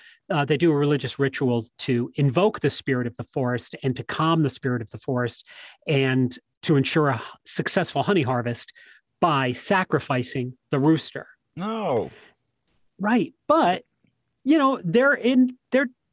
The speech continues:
Speaker 1: two-day walk from another, uh, road, so they're not, you know, gonna waste anything. So before they start that, they take the rooster and they make a curry.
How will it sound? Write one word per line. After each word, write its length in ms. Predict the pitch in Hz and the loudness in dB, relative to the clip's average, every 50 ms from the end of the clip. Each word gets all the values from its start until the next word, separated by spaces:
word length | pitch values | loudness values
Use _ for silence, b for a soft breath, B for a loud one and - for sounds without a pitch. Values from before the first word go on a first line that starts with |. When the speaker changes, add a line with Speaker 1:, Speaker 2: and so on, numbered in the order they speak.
| _ - | _ -8
Speaker 1:
two-day 760 | - - - 302 302 302 285 269 220 - - 240 240 262 254 | -8 -2 2 4 4 6 6 4 2 0 2 2 2 4 4
walk 400 | 240 190 196 214 233 269 277 - | 2 2 2 2 2 2 -2 -2
from 160 | - 214 196 | -2 0 2
another, 480 | 196 196 202 196 190 185 180 175 170 165 b b b b b b b b _ _ - | 2 2 2 2 2 2 2 2 0 -2 b b b b b b b b _ _ -20
uh, 100 | - - - | -18 -8 -2
road, 520 | 175 151 180 233 285 262 156 151 151 143 | 2 2 4 4 4 4 4 4 2 0
so 200 | - - - 180 | 0 -2 0 2
they're 140 | 170 190 196 | 2 2 4
not, 360 | 196 202 214 233 240 196 - - _ _ - - | 4 4 2 2 0 -2 -2 -8 _ _ -20 -10
you 120 | - 185 214 | -4 0 0
know, 80 | 202 | 2
gonna 180 | 165 196 180 170 | 2 2 2 2
waste 300 | 165 190 226 254 254 - | 4 4 2 2 2 2
anything. 320 | 196 175 165 - 160 147 - | 2 2 2 2 2 -2 0
So 120 | - 170 | -2 -2
before 420 | 147 180 156 - - 214 233 240 | 0 -2 -4 -2 0 2 2 4
they 120 | 220 202 180 | 4 2 0
start 380 | - - - 220 240 269 262 | 0 -2 -2 0 -2 -2 0
that, 160 | - 175 175 - | -2 -2 -2 -2
they 100 | 175 170 | -4 -2
take 180 | - 196 190 | -2 -4 -2
the 80 | - 202 | 0 0
rooster 320 | 208 233 240 - - 220 | 2 2 0 0 0 0
and 80 | 196 185 | 2 4
they 80 | 175 | 4
make 200 | 175 180 180 - | 4 2 2 0
a 60 | 170 151 | -2 -6
curry. 460 | - - 123 113 113 113 113 110 | -2 -2 -2 0 0 0 -2 -4